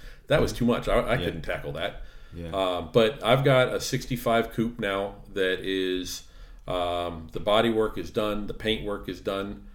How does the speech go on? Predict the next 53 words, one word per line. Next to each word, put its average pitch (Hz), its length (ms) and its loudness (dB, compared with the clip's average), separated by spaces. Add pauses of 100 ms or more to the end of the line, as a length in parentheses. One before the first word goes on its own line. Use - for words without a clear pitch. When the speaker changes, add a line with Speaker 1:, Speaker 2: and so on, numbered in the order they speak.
(180)
Speaker 1:
um, 85 460 -6 (140)
and, 92 260 -2
and 92 360 -4 (200)
while 110 300 6
I 110 140 4
am 120 360 6
st-, - 260 -6
while 98 300 2
I 98 60 2
still 127 220 2
identify 113 520 2
myself 110 400 -2
as 98 100 -4
a 95 60 -4
technician, 110 720 -2
I 98 160 -6
am 98 300 -4
not 110 300 -2
a 98 40 -4
collision 101 380 -4
repair 101 240 0
technician. 82 580 -6
Speaker 2:
<laughs> - 380 -2 (220)
Speaker 1:
I 110 300 6
understand 143 520 4
collision 117 300 4
repair 113 240 6
technicians, 104 560 -2
Speaker 2:
Yeah. 98 60 2
Speaker 1:
I - 20 0
think, - 220 -4
pretty 98 180 -2
well. 92 380 -2
Speaker 2:
So - 140 2
which, 151 260 6
which 139 260 0
engine? 104 320 2
What 117 160 4
engine 110 280 0
have 92 140 -4
you 90 60 -6
put 95 180 -4
in 92 140 -2
this 85 100 -8
car? 95 160 -8
Speaker 1:
I've 104 240 2
got 107 380 2
a 98 40 -4
five 113 360 4
liter, 107 320 0
three 107 240 -2
oh 107 80 4
two. 104 300 -4